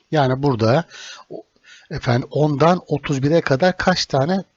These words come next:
sayı var? Tam kare sayı var. Onları bulacağım. Otuz birden onu çıkartırım.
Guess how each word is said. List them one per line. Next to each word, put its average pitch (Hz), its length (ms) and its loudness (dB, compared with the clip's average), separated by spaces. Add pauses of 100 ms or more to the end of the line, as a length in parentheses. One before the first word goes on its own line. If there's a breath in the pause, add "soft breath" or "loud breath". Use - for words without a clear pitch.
(500)
sayı 143 320 0
var? 92 180 0
Tam 139 220 0
kare 131 220 -2
sayı 127 220 0
var. 135 100 0
Onları 139 260 2
bulacağım. 110 340 0 (580 loud breath)
Otuz 151 440 0
birden 127 540 0 (680 loud breath)
onu 151 320 0
çıkartırım. 120 840 0